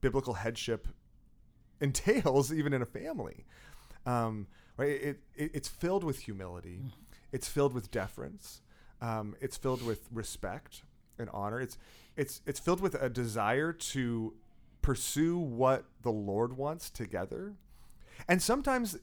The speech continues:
Speaker 1: in the midst of that, it does refer to, you know what, that's not, it, it does, the humility manifests itself in a way that says, "You know, I, that's not the decision I'd make." But it seems like,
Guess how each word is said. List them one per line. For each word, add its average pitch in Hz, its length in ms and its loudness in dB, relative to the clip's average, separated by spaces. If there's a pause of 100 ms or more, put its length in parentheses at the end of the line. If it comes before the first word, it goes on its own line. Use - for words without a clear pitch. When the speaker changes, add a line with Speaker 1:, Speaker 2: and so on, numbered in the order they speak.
Speaker 1:
in 190 140 4
the 190 80 4
midst 170 260 2
of 165 80 2
that, 170 180 4
it 202 80 -2
does 269 280 0 (260)
refer 143 240 -6
to, 127 60 -8 (180)
you 202 80 0
know 240 60 2
what, - 100 -4
that's 196 180 -6
not, 202 220 -6
it, 160 140 -2
it 165 40 2
does, 220 240 2 (1300)
the 175 220 -2
humility 185 400 6
manifests 156 460 2
itself 143 300 0
in 160 60 -2
a 165 40 -2
way 170 100 0
that 175 120 -2
says, 196 200 -4 (260)
"You 254 80 -6
know, 262 60 -8
I, 262 100 -6 (1200)
that's - 180 -6
not 254 140 -4
the 277 60 -6
decision 202 460 -6
I'd 220 200 -6
make." - 360 -12 (920)
But 143 120 -2
it 127 100 -4
seems 208 420 -2
like, 120 440 -2